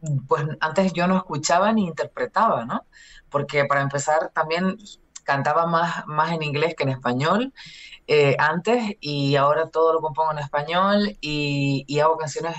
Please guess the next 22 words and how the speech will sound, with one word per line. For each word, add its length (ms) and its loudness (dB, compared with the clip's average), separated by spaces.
muy 340 -6
distintas 420 -4
entre 220 -4
sí. 100 -6
O 60 -4
sea, 160 -4
en 120 -4
mi 120 -2
repertorio 560 -2
te 80 -4
puedes 200 0
encontrar 520 -2
desde 300 2
una 120 2
balada 360 4
pop 300 2
hasta 220 -4
una 140 -4
canción 480 -8
mucho 240 -10
más 180 2
urbana, 600 0